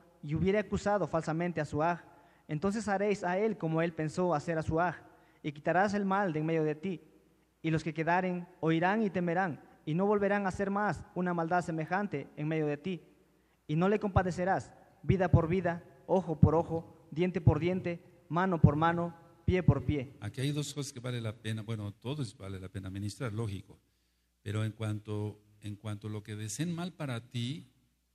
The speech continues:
Speaker 2: por ejemplo, ahora que yo estuve enfermo, ¿cuántos hubieran querido que yo me muriera?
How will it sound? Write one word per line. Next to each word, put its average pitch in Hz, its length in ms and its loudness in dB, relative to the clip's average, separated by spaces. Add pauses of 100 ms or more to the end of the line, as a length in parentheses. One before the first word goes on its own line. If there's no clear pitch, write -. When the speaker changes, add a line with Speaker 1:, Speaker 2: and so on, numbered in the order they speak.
(880)
Speaker 2:
por 110 120 -10
ejemplo, 120 160 -4
ahora 123 180 -2
que 123 80 -10
yo 127 80 -6
estuve 123 240 -8
enfermo, 120 380 -8
¿cuántos 113 260 -12
hubieran 113 240 -8
querido 113 400 -8
que 104 100 -14
yo 110 140 -10
me 107 80 -8
muriera? 110 480 -4